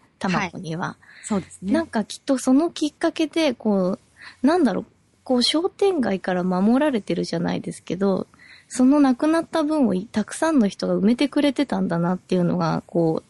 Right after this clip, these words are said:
Speaker 1: タマコの人を見てると、なんかそんな風にずっと生きてきたのに、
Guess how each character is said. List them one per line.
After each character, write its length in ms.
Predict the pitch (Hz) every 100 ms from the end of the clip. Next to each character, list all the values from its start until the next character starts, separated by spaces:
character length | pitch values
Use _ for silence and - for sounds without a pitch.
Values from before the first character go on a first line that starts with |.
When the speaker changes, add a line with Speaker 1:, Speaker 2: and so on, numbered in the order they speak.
| -
Speaker 1:
タ 100 | 214
マ 160 | 185
コ 160 | - 165
の 100 | 165
人 280 | 175 - 202
を 60 |
見 120 | 190 180
て 160 | 156
る 80 | 151
と、 340 | - 165 156 - _ - - - - _ -
な 60 | 277
ん 20 |
か 80 | 233
そ 180 | 302
ん 320 | 349 359 349 349
な 340 | 359 339 - -
風 240 | 302 339
に 160 | 240 202 -
ず 200 | 262 269
っ 40 |
と 160 | - 294
生 140 | 285
き 80 | -
て 220 | - 262
き 80 | -
た 160 | 302 277
の 160 | 254
に、 480 | 247 294 285 190